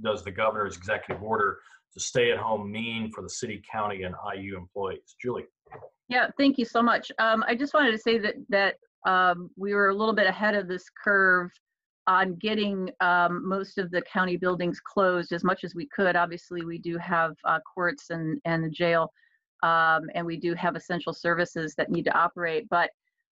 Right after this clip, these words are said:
Speaker 2: uh, we, I wanted to make sure that our community knew that w-, when we, uh, send our employees home to work remotely, um, if they can, um, that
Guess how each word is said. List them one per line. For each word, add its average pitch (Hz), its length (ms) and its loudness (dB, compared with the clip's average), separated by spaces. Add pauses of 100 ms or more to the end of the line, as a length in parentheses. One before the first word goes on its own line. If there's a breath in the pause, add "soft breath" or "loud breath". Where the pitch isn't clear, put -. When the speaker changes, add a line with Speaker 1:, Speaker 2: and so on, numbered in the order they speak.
(100)
Speaker 2:
uh, 180 300 4
we, 214 480 -2
I 190 100 2
wanted 208 280 2
to 185 60 -6
make 180 140 -4
sure 180 400 -2
that 170 220 2
our 170 140 4
community 175 440 -4
knew 160 380 0
that 165 240 0
w-, 165 240 -18 (300)
when 175 240 -2
we, 196 440 2
uh, 165 220 4
send 180 260 -2
our 170 140 2
employees 170 420 -4
home 175 220 0
to 160 80 -4
work 165 240 0
remotely, 165 640 0 (460)
um, 160 480 2
if 170 160 -8
they 160 120 -4
can, 170 520 0 (440)
um, 165 500 2 (300)
that 175 240 2